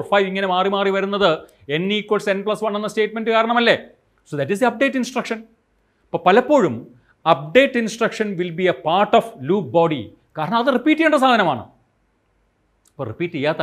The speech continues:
ആരാ? ഇനിഷ്യലൈസേഷൻ മാത്രമേ റിപ്പീറ്റഡ് എക്സിക്യൂഷൻ നടക്കാത്തതായിട്ടുള്ളൂ.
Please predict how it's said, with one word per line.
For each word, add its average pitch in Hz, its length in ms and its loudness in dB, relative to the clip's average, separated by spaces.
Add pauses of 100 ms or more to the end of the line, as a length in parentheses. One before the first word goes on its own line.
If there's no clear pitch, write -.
ആരാ? 104 140 -8 (920)
ഇനിഷ്യലൈസേഷൻ 226 800 2 (120)
മാത്രമേ 185 400 -2 (800)
റിപ്പീറ്റഡ് 175 400 -4
എക്സിക്യൂഷൻ 147 420 -10
നടക്കാത്തതായിട്ടുള്ളൂ. 123 720 -4